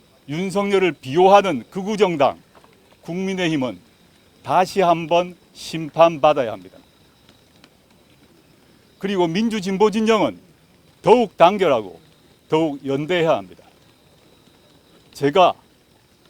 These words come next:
자유를 찾은 지금부터 이 두 가지 과제를 위해서 힘을 쏟겠습니다. 그리고 조국 혁신당 당원 동지 여러분 많이 보고 싶었습니다.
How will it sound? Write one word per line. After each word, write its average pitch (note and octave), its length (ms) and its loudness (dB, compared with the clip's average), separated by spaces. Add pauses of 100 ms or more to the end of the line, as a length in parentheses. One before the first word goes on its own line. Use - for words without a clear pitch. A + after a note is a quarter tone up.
자유를 F#3+ 420 0
찾은 D#3 400 -6 (200)
지금부터 F3+ 580 -6 (540)
이 D#3 160 -8
두 C3 160 -12
가지 F3 300 0
과제를 D3 420 -2
위해서 A#2+ 380 -8 (140)
힘을 D3 340 -6
쏟겠습니다. - 580 -14 (2250)
그리고 F3+ 460 -2 (920)
조국 E3+ 260 0
혁신당 F#3 600 2
당원 E3 360 0
동지 F3 260 -4
여러분 D3 400 -4
많이 C#3+ 240 -2
보고 D#3 220 -4
싶었습니다. G2 520 -16